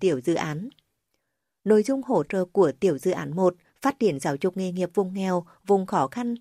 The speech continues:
thuộc dự án bốn, chương trình mục tiêu quốc gia giảm nghèo bền vững giai đoạn hai nghìn hai mươi mốt hai nghìn không trăm hai mươi lăm, gồm các nội dung về cơ sở vật chất, thiết bị, phương tiện đào tạo cho các cơ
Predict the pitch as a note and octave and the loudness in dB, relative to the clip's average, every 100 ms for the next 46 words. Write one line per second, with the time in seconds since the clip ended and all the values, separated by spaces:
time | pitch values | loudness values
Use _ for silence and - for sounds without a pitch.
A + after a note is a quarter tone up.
0 | - G3+ F3+ F#3 E3+ D#3 C3+ D#3 E3 D4 | -2 0 0 0 0 -2 0 2 0 -4
1 | _ _ - B3+ A#3+ G#3 F#3 F3 - A#3 | _ _ -2 0 0 -2 0 -2 -2 -2
2 | C#4+ D4 A#3 A#3 A3+ D3 E3+ F3+ F#3 F3 | -2 -4 -6 -6 -6 -8 -6 -4 -2 -2
3 | E3+ F3+ C3+ - _ - A#3 A#3 F3+ D#3+ | 0 0 -2 -8 _ -2 -2 0 -6 -8
4 | - A#3 G#3 E3+ G3+ A3 B3+ C4+ - A3+ | -8 -6 -4 -4 -4 -2 -2 -4 -6 -6
5 | G3+ F3 E3+ A#3 A#3 A3 G#3+ G#3+ A3 G#3+ | -4 -6 -4 -6 -4 -6 -6 -4 -4 -6
6 | - _ _ - G3+ F#3 F3+ C4+ G3+ E3+ | -10 _ _ 0 2 2 -2 -4 0 0
7 | G#3+ G#3 G3+ _ _ _ _ _ _ _ | 2 0 -2 _ _ _ _ _ _ _
8 | _ _ _ - F#3 A3 G#3+ C4+ B3+ F3 | _ _ _ -2 6 6 4 0 0 -2
9 | - - C#4 - _ - C#4+ - G3 F3+ | -2 -2 -2 -4 _ -2 -2 2 2 4
10 | - _ - C4 B3+ G3+ F3+ F#3 F3+ F3 | 2 _ -2 0 0 -2 -4 -6 -6 -6
11 | E3+ G3+ A#3 C#4+ D4+ B3+ | -4 -4 -4 -4 -4 -4